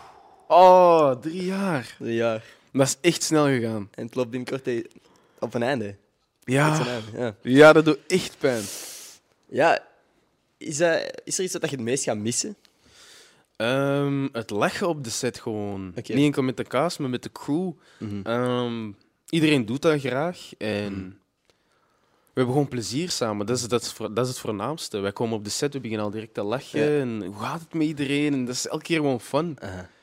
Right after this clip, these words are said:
Speaker 1: Dus
Speaker 2: Iemand
Speaker 1: ja.
Speaker 2: met wie dat je het meest, eh, kunt lachen, het beste kunt lachen?
Speaker 1: Pff, ah, dat is moeilijk. Ehm, en dat is niet mijn favoriet of zo, maar, eh,
Speaker 2: <laughs>
Speaker 1: Aaron en Willem Herboots, die zijn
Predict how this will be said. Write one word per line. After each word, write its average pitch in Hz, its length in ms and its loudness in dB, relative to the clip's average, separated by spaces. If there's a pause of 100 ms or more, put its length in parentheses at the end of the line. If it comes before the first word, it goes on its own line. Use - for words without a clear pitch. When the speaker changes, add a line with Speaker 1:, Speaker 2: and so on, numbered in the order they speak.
(260)
Speaker 1:
Dus 131 120 0
Speaker 2:
Iemand 135 80 0
Speaker 1:
ja. 139 60 0 (120)
Speaker 2:
met 135 80 0
wie 139 80 4
dat 131 140 2
je 131 60 -6
het 104 140 -6
meest, 113 480 -2
eh, 156 80 -2 (800)
kunt 135 200 -4
lachen, 147 280 -4
het 117 120 -8
beste 127 220 -4
kunt 143 140 -6
lachen? 151 240 -10 (240)
Speaker 1:
Pff, - 580 -20
ah, - 140 -14
dat 127 100 -8
is - 100 -12
moeilijk. 139 500 -6 (540)
Ehm, 151 680 4 (1120)
en 156 100 4
dat 160 80 8
is 156 80 2
niet 202 100 4
mijn 202 120 6
favoriet 160 460 4
of 180 80 2
zo, 190 320 6
maar, 123 400 6
eh, 113 200 6 (280)
Speaker 2:
<laughs> - 180 -20
Speaker 1:
Aaron 170 520 6
en 120 240 0
Willem 139 280 0
Herboots, 156 500 -4
die 120 140 -6
zijn 120 300 -6